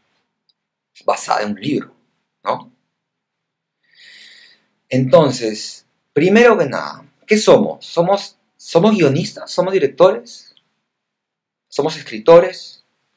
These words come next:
¿Somos pajeros mentales que no tenemos nada que hacer? ¿Qué somos? Perfecto.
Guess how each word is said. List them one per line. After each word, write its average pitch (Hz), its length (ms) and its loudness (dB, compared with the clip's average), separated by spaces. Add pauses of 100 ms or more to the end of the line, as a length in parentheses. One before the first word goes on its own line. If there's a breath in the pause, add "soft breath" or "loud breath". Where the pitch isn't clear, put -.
(460)
¿Somos 147 180 -2
pajeros 180 760 0 (180)
mentales 165 720 -2
que - 60 -18
no 131 100 -2
tenemos 143 300 -4
nada 143 160 -2
que 139 60 -4
hacer? 151 360 -6 (520)
¿Qué 143 80 -14
somos? - 680 -18 (560)
Perfecto. - 520 -10